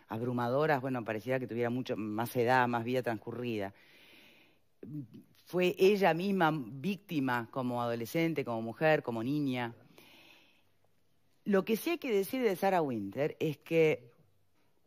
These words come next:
ante esa, ante esa realidad, ante esa dureza de lo que fue su propia experiencia vital,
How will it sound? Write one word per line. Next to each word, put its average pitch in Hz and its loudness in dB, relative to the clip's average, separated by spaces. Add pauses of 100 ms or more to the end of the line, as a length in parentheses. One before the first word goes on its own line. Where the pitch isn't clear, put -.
(280)
ante 170 2
esa, 220 2
ante 165 2
esa 202 0
realidad, 190 4
ante 156 -2
esa 156 0
dureza 151 -2
de 143 -4
lo 123 -4
que 127 -8
fue 143 -8
su 147 -2
propia 143 -2
experiencia 135 -4
vital, 120 -2